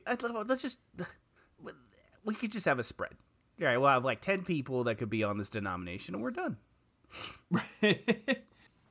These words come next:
Speaker 1: Like, what do we care? With the, like, most banks only carry, like, two or three of 'em. It's like a collect-,
Speaker 2: Also,
Speaker 1: it's like
Speaker 2: why
Speaker 1: a
Speaker 2: do we
Speaker 1: set.
Speaker 2: have to have dead president? Why do we have to have dead presidents?
Speaker 1: <clears throat>
Speaker 2: Why don't we just put a nice landscape
Speaker 1: Uh, we
Speaker 2: on it?
Speaker 1: broke the mold with fucking Franklin. He's not even a president.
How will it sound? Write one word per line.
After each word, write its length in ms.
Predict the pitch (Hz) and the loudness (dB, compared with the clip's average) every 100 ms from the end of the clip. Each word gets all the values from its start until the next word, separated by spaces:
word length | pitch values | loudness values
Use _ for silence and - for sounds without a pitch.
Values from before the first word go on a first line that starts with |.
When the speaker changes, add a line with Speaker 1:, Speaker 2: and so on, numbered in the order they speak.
| - | -6
Speaker 1:
Like, 180 | 233 269 | -4 -2
what 80 | 247 | 0
do 60 | |
we 120 | 247 240 | 0 -2
care? 280 | 214 175 135 | 4 6 6
With 160 | 123 | 2
the, 140 | 180 170 | 0 2
like, 240 | 180 175 | 0 0
most 240 | 165 202 143 | 0 0 0
banks 320 | 143 165 - | 0 0 -2
only 140 | 143 | -6
carry, 260 | 127 151 156 | -2 -2 0
like, 180 | 131 113 | 0 -2
two 160 | - 143 | -4 -4
or 40 | |
three 220 | 117 131 | -4 -4
of 100 | 127 | -6
'em. 220 | 98 104 - _ - - - - | -6 -10 -12 _ -14 -12 -12 -8
It's 80 | 214 | 8
like 100 | 262 | 8
a 60 | 240 | 8
collect-, 360 | - 233 247 | 4 6 6
Speaker 2:
Also, 20 | - | 8
Speaker 1:
it's 100 | 240 | 8
like 80 | 277 | 8
Speaker 2:
why 20 | |
Speaker 1:
a 20 | |
Speaker 2:
do 60 | 269 | 8
we 60 | |
Speaker 1:
set. 80 | 262 | 10
Speaker 2:
have 120 | 254 - | 8 8
to 60 | 220 | 8
have 180 | 220 175 | 8 6
dead 200 | 196 165 | 4 4
president? 540 | 180 170 156 156 147 - _ | 4 4 4 0 0 -8 _
Why 100 | 160 | 0
do 60 | 190 | 4
we 100 | 202 | 6
have 160 | 185 185 | 4 4
to 80 | 160 | 8
have 200 | 165 139 | 6 8
dead 180 | 131 107 | 2 2
presidents? 560 | 104 104 92 69 64 - | -4 -4 -8 -8 -4 -2
Speaker 1:
<clears throat> 40 | 73 - - _ - | -2 -6 -12 _ -6
Speaker 2:
Why 60 | 170 | 0
don't 60 | |
we 80 | 202 | 0
just 120 | 185 | 2
put 120 | 208 | 2
a 20 | 185 | 4
nice 220 | 185 - | 2 2
landscape 420 | 110 135 131 - | 2 2 2 10
Speaker 1:
Uh, 140 | 269 254 | 10 12
we 80 | |
Speaker 2:
on 60 | 254 | 8
it? 20 | |
Speaker 1:
broke 300 | 226 320 381 | 12 12 12
the 60 | 294 | 10
mold 340 | 240 339 320 | 12 12 10
with 140 | 220 196 | 6 8
fucking 320 | 262 - 196 | 8 8 4
Franklin. 480 | - 247 320 262 269 | 10 10 10 4 4
He's 180 | 262 247 | 6 10
not 180 | 294 | 10
even 220 | 311 311 320 | 10 6 4
a 60 | |
president. 580 | - 349 370 320 208 123 | 10 10 10 6 6 2